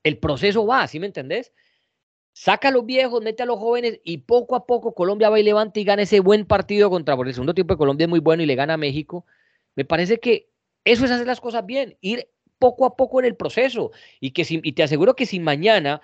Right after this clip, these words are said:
fuera nuestro primer partido de eliminatoria, James iba al banco y el titular era Carrascal, como debería ser por lo que acabamos de ver.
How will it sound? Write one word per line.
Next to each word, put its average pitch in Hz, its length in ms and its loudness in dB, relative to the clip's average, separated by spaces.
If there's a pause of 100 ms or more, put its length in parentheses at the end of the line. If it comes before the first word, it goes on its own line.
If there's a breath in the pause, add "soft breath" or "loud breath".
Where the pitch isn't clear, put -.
(100)
fuera 190 200 2
nuestro 220 240 -4
primer 147 220 -4
partido 208 260 -2
de 196 80 -2
eliminatoria, 170 600 -2
James 226 400 -4
iba 247 160 0
al 233 60 -2
banco 233 280 -4
y 233 60 2
el 185 100 0
titular 156 340 0
era 220 140 0
Carrascal, 185 560 0 (320 soft breath)
como 202 300 6
debería 180 420 6
ser 240 180 0
por 240 140 -4
lo 220 100 -4
que 180 100 -8
acabamos 175 420 -4
de 151 100 -10
ver. 156 280 -8